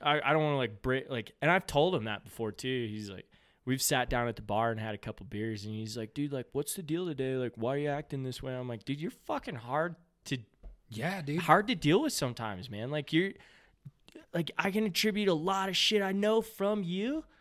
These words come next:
Speaker 1: but you're scary as fuck sometimes, <laughs> dude." Like,
Speaker 2: Dude, he cut off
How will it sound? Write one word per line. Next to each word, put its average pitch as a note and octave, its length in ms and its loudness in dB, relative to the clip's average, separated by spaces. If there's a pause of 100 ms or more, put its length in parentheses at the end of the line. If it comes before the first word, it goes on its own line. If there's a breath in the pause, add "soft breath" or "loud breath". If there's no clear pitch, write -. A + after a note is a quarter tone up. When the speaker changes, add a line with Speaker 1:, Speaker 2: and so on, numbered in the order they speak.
(360)
Speaker 1:
but F#3+ 120 6
you're G3+ 160 0
scary D#4+ 600 4
as D4+ 120 0
fuck E4 360 4
sometimes, E3 600 4
<laughs> - 40 -20
dude." E3+ 500 4
Like, F3+ 260 6
Speaker 2:
Dude, D#3+ 180 8
he F#3+ 220 6
cut G3+ 260 8
off C3+ 180 8